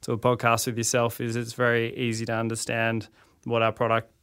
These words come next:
proposition and positioning is. But the challenge we've got, and w-, the reason why people are getting involved is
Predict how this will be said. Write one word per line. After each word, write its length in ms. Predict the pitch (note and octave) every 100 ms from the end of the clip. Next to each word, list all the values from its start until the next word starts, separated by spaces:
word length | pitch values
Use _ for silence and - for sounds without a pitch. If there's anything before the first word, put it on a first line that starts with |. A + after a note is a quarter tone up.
| _ -
proposition 580 | A#2+ A#2 A2 A2+ B2
and 100 | A2
positioning 540 | G#2+ A2 A2 - A#2+ A2
is. 300 | G#2+ B2+ -
But 300 | - A2+ A2+
the 220 | B2+ C3 A#2
challenge 420 | C3 A2+ A2+ A2+
we've 240 | A#2 A2
got, 220 | B2 A#2+
and 240 | D3 C3 B2
w-, 120 | B2+ _ -
the 100 | C3
reason 300 | C3 B2 A#2+
why 180 | A#2+ B2
people 260 | B2+ A#2
are 40 | A2
getting 200 | A2+ A2+
involved 360 | A2+ A2 G#2+
is 260 | A#2+ G#2+